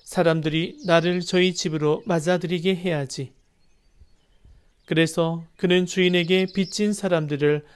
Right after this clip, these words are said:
하나씩 불러 첫 사람에게 물었다. "내 주인에게 얼마를 빚졌소?" 그가 "기름 백 항아리요." 하자 집사가 그에게 "당신의 빚 문서를 받으시오.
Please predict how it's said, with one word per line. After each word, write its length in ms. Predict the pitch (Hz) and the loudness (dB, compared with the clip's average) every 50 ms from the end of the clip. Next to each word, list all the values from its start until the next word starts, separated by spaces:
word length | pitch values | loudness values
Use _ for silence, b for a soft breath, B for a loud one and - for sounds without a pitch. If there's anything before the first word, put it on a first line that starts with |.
| b b | b b
하나씩 600 | b - 180 170 165 160 - - - 185 170 - _ | b -2 0 2 2 2 0 -2 -2 -4 -6 -6 _
불러 440 | - 160 151 147 143 139 135 139 135 _ _ _ _ _ _ _ _ | -4 -4 -2 -2 -2 -4 -4 -6 -10 _ _ _ _ _ _ _ _
첫 200 | _ - - 208 | _ -4 -4 -4
사람에게 640 | 190 196 - 202 185 180 175 170 175 170 175 185 196 | -4 -2 -4 -2 0 0 0 0 0 0 -2 -4 -4
물었다. 540 | - 180 165 156 143 - - 139 127 - _ _ _ _ _ _ _ _ _ _ _ - - - _ - - - - - - - - - - - - - - | -4 -4 -4 -4 -4 -4 -10 -12 -12 -12 _ _ _ _ _ _ _ _ _ _ _ -20 -20 -20 _ -20 -20 -20 -20 -20 -20 -20 -20 -20 -20 -20 -20 -16 -4
"내 260 | - 165 165 165 170 170 | 0 2 4 4 4 0
주인에게 540 | 165 - 190 175 175 175 170 175 180 190 - | -2 0 0 2 2 2 2 2 0 0 2
얼마를 460 | - 180 180 180 190 190 202 202 175 | 2 2 2 2 2 2 2 0 0
빚졌소?" 680 | 170 151 - - 151 135 - - - 160 156 120 - _ _ _ _ _ _ _ _ _ _ _ _ _ _ _ _ _ _ _ _ | -2 -8 -6 -6 -6 -6 -6 -6 -6 -6 -6 -6 -12 _ _ _ _ _ _ _ _ _ _ _ _ _ _ _ _ _ _ _ _
그가 460 | - 170 165 143 156 151 147 147 - _ _ _ _ _ _ _ _ | 0 0 2 2 2 0 0 -2 -6 _ _ _ _ _ _ _ _
"기름 480 | - - 185 170 180 180 180 185 185 175 - | -2 0 4 4 4 4 4 -2 -6 -8 -2
백 280 | - 190 190 - - | -2 -2 -2 -2 -4
항아리요." 640 | - 208 196 180 170 151 143 139 139 131 131 127 127 _ _ _ _ _ | -2 2 2 2 2 2 -2 -2 -2 -2 -4 -8 -12 _ _ _ _ _
하자 460 | - 165 151 135 - 139 135 135 - _ _ _ _ _ _ _ _ _ _ _ _ _ | -6 -6 -6 -4 -4 -6 -6 -8 -12 _ _ _ _ _ _ _ _ _ _ _ _ _
집사가 720 | - - 156 147 - - - 165 151 139 147 147 151 151 - | -8 -6 -6 -6 -8 -8 -4 -4 -2 -2 -2 -4 -4 -6 -6
그에게 600 | - - 170 160 156 139 156 156 160 156 - b b b b b b b b b b - | 0 2 4 4 4 2 0 -2 -2 -2 -8 b b b b b b b b b b -4
"당신의 560 | - 170 175 180 - - 185 185 190 185 185 | 0 2 2 2 2 4 4 4 4 4 2
빚 160 | - 202 190 | 0 0 0
문서를 560 | 196 208 196 190 190 190 185 - 196 185 196 | 0 0 0 2 2 2 2 2 2 2 2
받으시오. 640 | 196 196 175 156 151 143 - - 151 143 139 135 135 | 2 0 0 0 0 -2 -2 -4 -2 -2 -2 -2 -6